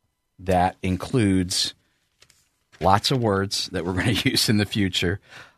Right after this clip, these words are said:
uh, demagogues, the power monster,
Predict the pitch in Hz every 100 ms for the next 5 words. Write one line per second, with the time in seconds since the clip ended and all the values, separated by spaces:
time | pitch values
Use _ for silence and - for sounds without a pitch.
0 | _ 95 92 82 92 104 107 110 104 104
1 | 107 - - _ _ _ _ _ _ _
2 | _ _ _ _ _ _ _ _ - -
3 | 113 101 101 98 98 - - 98 90